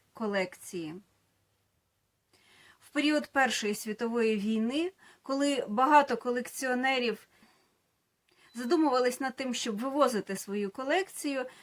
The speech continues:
в безпечніші місця, Оскар Гансен також вивіз свою колекцію. В тисяча дев'ятсот п'ятнадцятому році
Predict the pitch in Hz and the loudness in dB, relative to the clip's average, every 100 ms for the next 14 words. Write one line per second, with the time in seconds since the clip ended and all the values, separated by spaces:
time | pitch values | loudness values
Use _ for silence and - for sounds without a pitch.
0 | - 208 247 262 - 240 233 220 208 226 | -10 -2 -2 -2 0 0 0 -4 -4 -4
1 | 226 233 - 330 381 - - _ - 392 | -4 -6 -4 0 0 0 -20 _ -4 -4
2 | - 339 285 330 330 - 302 285 - 311 | 0 -2 4 4 4 0 -4 -4 -4 -6
3 | - 339 254 - - _ - 208 208 277 | 0 2 2 0 -12 _ -14 -8 -2 2
4 | 311 285 - - - 226 233 233 233 214 | 2 2 -4 -10 -4 -2 -2 0 -2 -2
5 | 196 - 208 196 240 240 233 233 240 240 | -4 -6 -8 -6 -8 -8 -6 -4 0 0
6 | 262 233 247 240 247 233 220 214 214 214 | -2 -4 -4 -4 0 0 -2 -6 -4 -4
7 | 220 302 381 - 277 | -2 -2 -2 -4 -8